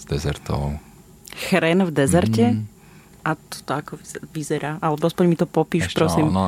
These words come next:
Speaker 1: ono to tak vzniklo trošku, že som chcel ako keby, že to je proste ten posledný dezert a ja som chcel niečo svieže ako žuvačka a že ešte, aby tí ľudia odchádzali, možno, že mali ten feeling v taxíku, vieš, že desať minút potom, no, tak sme spravili, že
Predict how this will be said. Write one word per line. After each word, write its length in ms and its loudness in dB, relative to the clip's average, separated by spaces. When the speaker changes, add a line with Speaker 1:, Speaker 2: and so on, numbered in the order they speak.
Speaker 1:
ono 220 -2
to 120 -8
tak 160 -6
vzniklo 440 -6
trošku, 360 -6
že 380 -2
som 160 -4
chcel 200 0
ako 200 -4
keby, 240 0
že 160 0
to 120 0
je 80 0
proste 320 -4
ten 140 -4
posledný 400 -4
dezert 300 -2
a 100 -2
ja 60 -6
som 120 -6
chcel 380 -6
niečo 260 -6
svieže 480 -2
ako 160 -10
žuvačka 520 -2
a 80 -4
že 140 -4
ešte, 200 -6
aby 260 -4
tí 160 -8
ľudia 320 -4
odchádzali, 640 -2
možno, 240 0
že 100 2
mali 220 2
ten 360 -2
feeling 360 0
v 100 -10
taxíku, 480 -6
vieš, 220 -6
že 100 -8
desať 260 -2
minút 300 -2
potom, 260 -6
no, 180 -6
tak 200 -8
sme 100 -8
spravili, 400 -2
že 160 -2